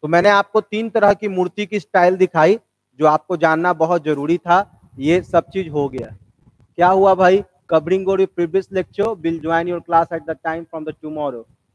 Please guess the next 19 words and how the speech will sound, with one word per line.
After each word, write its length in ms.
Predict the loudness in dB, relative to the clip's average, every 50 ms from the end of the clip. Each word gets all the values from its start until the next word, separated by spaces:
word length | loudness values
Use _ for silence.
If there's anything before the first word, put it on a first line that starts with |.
| _ _ _ _ _ _ _ _ _ -14
ओके 280 | -14 -14 -10 -8 -8
भाई, 180 | -4 -4 -2 0
अजीम 320 | 0 -2 0 -2 -4 -2
जी 100 | -2 -4
क्या 180 | -4 -2 -2 -2
दिक्कत 320 | -2 -2 -4 -4 -6 -6 -6
है? 60 | -8
कनिष्क 340 | -6 -4 -4 -2 -4 -6 _ -6
की 100 | -4 0
राजधानी, 560 | 0 0 0 0 -2 -6 -6 -4 -4 -6 -6 -8 _ _ _ _ 0
कनिष्क 300 | 0 2 2 0 -2 0
की 80 | -2 0
बहुत 260 | 2 4 2 2 4
सारी 180 | 2 2 2 2
राजधानी 400 | 2 0 0 0 -2 -2 -2 -2
है, 60 | -4
वो 120 | -6 -6 -4
सब 220 | -2 -2 -4 -2
पढ़ाऊंगा। 440 | -2 -4 -2 -2 -4 -2 -2 -2 -2